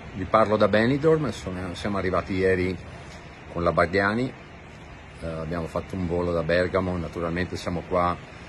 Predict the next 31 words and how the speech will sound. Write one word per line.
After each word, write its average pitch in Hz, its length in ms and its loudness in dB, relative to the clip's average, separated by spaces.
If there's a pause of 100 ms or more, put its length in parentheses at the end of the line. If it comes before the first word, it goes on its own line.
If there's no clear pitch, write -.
(140)
rispettando 92 640 0
tutte 90 720 4 (560)
le, 85 520 -2 (440)
le 87 100 0
vigenti 92 540 2
leggi 95 680 2 (380)
anti-covid. 82 880 -2 (400)
Qua 90 160 0
i 82 80 -4
ragazzi 87 340 0
sono 90 220 -4
per 90 160 0
lavorare, 90 640 0 (100)
un 85 160 -6
po' 85 320 -2
sono 87 240 -6
anch'io, 85 340 -6 (540)
e 98 120 0
per - 200 4
cui 95 420 4 (200)
mi 98 100 -2
permetto 90 420 0
di 87 100 -2
pedalare 80 440 0
insieme 80 300 -6
a 76 40 -4
loro. 71 240 -6 (1080)
Vi 143 100 0
faccio 131 320 4
questo 131 240 2
messaggio 156 720 4